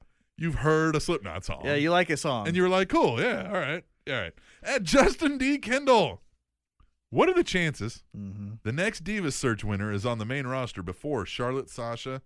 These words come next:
Speaker 1: and Bayley? Hashtag tweet the table.
Speaker 2: I said, "I hope
Speaker 1: God.
Speaker 2: you're wrong."
Speaker 1: I hope you're wrong.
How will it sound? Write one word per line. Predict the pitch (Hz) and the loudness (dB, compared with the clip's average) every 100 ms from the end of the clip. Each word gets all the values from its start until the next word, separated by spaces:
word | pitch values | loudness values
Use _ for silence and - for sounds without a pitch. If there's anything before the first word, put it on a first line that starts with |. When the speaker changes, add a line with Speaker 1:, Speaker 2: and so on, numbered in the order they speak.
| _ | _
Speaker 1:
and | 110 | -14
Bayley? | 98 82 78 80 - | -8 -8 -8 -12 -12
Hashtag | 98 107 107 101 | -14 -12 -12 -14
tweet | 98 - | -16 -14
the | 82 | -14
table. | 80 - _ _ _ _ - - - - | -14 -18 _ _ _ _ -20 -20 -18 -8
Speaker 2:
I | 131 | -6
said, | 135 131 | 0 0
"I | 113 123 151 | 2 0 2
hope | 135 - | 2 0
Speaker 1:
God. | |
Speaker 2:
you're | 104 | -4
wrong." | 101 107 107 110 | -4 -4 -4 -4
Speaker 1:
I | 82 98 92 | -4 -4 -2
hope | 95 85 | -4 -6
you're | 80 | -8
wrong. | 76 82 87 85 80 78 | -6 -4 -4 -4 -6 -10